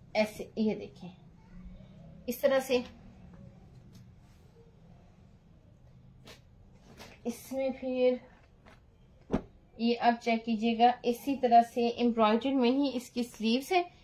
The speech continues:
ये देखें, ये बड़ी प्यारी एम्ब्रॉयडरी में इसकी sleeves आ गई। अच्छा, ये इसकी back आ गई, ये इसके साथ embroidered patch है। बड़ा प्यारा decent सा ये coat बनना है। ये इसका trouser आ गया।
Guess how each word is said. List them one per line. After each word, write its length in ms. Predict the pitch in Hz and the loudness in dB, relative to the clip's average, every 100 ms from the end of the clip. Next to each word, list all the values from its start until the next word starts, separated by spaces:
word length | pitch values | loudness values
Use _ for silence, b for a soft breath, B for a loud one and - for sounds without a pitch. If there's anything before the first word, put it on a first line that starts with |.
| B - | B -8
ये 140 | 220 214 | -4 -2
देखें, 280 | 196 - | -4 0
ये 120 | 226 226 | 2 4
बड़ी 200 | 226 240 | 2 2
प्यारी 300 | 247 214 220 | 2 2 2
एम्ब्रॉयडरी 440 | 233 214 208 233 | 2 4 4 2
में 120 | 269 247 | 0 0
इसकी 240 | 240 247 | -2 -8
sleeves 440 | 233 - 208 220 269 | -10 -8 -6 -2 2
आ 120 | 269 | 2
गई। 200 | 254 247 b b b b - | 2 -4 b b b b -8
अच्छा, 260 | 220 - | -6 0
ये 300 | 233 208 226 | 0 2 0
इसकी 360 | 247 - - 247 208 | -2 -4 -6 -4 -2
back 340 | 202 180 214 | 0 2 6
आ 100 | 247 | 6
गई, 200 | 247 269 | 6 -2
ये 260 | 247 226 226 | -4 -2 -2
इसके 320 | 233 - 254 | -2 -6 -6
साथ 380 | 240 220 214 226 | -2 0 0 0
embroidered 480 | 233 202 190 202 214 | 0 2 0 0 -4
patch 360 | - 160 208 - | -4 -4 -4 -4
है। 80 | 294 - b b b b 214 | -6 -8 b b b b 8
बड़ा 180 | 269 320 | 8 8
प्यारा 280 | 254 247 247 | 8 6 6
decent 360 | 240 247 294 | 4 0 -4
सा 120 | 285 | 2
ये 140 | 240 202 | 2 2
coat 240 | 196 180 180 | -2 -4 -2
बनना 280 | 208 208 | -2 0
है। 100 | 196 - - | -2 -4 -6
ये 140 | 214 226 | -4 -4
इसका 340 | 233 - 233 | -6 0 0
trouser 420 | 226 220 226 285 | 2 2 2 2
आ 120 | 277 247 | 2 2
गया। 220 | 247 | 0